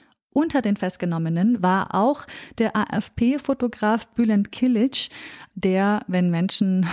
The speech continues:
<laughs> diese, ja, die L-G-B-T-Q-Nachrichten in der Türkei verfolgen, äh, wissen, dass er auch schon letztes Jahr so festgenommen wurde in einer ähnlichen Situation. Dieses Jahr war es ziemlich schlimm, denn er wurde von mehreren ZivilpolizistInnen auf den Boden gedrückt,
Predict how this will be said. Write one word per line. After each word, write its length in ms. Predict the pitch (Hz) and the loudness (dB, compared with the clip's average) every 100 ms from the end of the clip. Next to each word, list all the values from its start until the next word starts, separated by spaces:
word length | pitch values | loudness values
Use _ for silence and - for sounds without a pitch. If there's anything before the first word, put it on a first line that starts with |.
| 190 | -4
<laughs> 160 | - - | -6 -6
diese, 480 | 190 190 175 170 160 - _ - | -2 -2 -2 -4 -6 -12 _ -2
ja, 160 | 208 156 | 0 0
die 160 | 165 | 0
L-G-B-T-Q-Nachrichten 1000 | - 175 180 180 185 226 202 185 185 - | 0 2 2 0 0 0 2 2 0 0
in 60 | 180 | 0
der 120 | 175 | 0
Türkei 440 | 175 - 180 185 | -2 0 2 2
verfolgen, 640 | 180 175 185 208 226 226 208 - - - - | 0 0 2 4 4 2 0 -4 -16 -16 -2
äh, 220 | 190 185 180 | 2 2 0
wissen, 420 | 202 220 196 185 | 0 0 0 0
dass 160 | 175 | -2
er 100 | 180 | -2
auch 80 | 170 | -2
schon 120 | - | -2
letztes 580 | 165 175 320 - 220 - | -2 0 -2 -2 -6 -2
Jahr 320 | 175 165 175 | 0 0 0
so 240 | 165 180 190 | 0 2 2
festgenommen 640 | - 175 - 165 156 156 | 0 -6 -4 -4 -2 -2
wurde 140 | 165 170 | -2 0
in 60 | |
einer 200 | 165 170 | 0 2
ähnlichen 400 | 226 254 233 170 | 2 2 2 -2
Situation. 680 | 165 170 151 - 165 170 233 - - - - 220 | -4 -4 -6 -4 0 2 2 -2 -20 -20 -6 -2
Dieses 280 | 226 247 | 0 0
Jahr 220 | 208 196 190 | 0 0 2
war 120 | 185 | 0
es 100 | - | -2
ziemlich 320 | 208 180 - | -2 -2 -2
schlimm, 320 | - 202 285 | 0 2 2
denn 140 | 220 185 | 2 0
er 120 | 175 | 0
wurde 200 | 185 202 | 0 0
von 160 | 180 | 0
mehreren 480 | 170 190 196 185 180 | 0 -2 -2 0 0
ZivilpolizistInnen 1200 | - 165 180 214 - 196 185 - 208 - 185 180 175 | -2 -2 0 0 0 -2 -2 -2 -4 0 0 2 0
auf 140 | 185 | -2
den 160 | - 170 | 0 0
Boden 280 | 175 233 240 | 2 2 0
gedrückt, 500 | 226 - 214 - | 0 0 0 -2